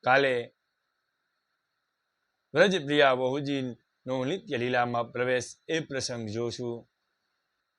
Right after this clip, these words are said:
અને જુનાગઢ આચાર્ય, જુનાગઢ આચાર્ય પરંપરાના પ્રસંગો જાણવા માટે અમારી ચેનલ ગિરીશ પાઘડાર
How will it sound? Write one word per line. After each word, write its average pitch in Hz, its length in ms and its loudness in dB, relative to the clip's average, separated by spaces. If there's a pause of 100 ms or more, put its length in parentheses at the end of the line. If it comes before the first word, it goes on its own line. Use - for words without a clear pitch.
(140)
અને 139 280 0
જુનાગઢ 147 500 2
આચાર્ય, 165 600 -2 (140)
જુનાગઢ 160 400 2
આચાર્ય 156 500 0
પરંપરાના 143 560 -2
પ્રસંગો 135 500 -6
જાણવા 123 440 -4
માટે 123 520 -6 (360)
અમારી 131 380 -2
ચેનલ 117 440 -6 (300)
ગિરીશ 139 340 -2
પાઘડાર 113 580 -2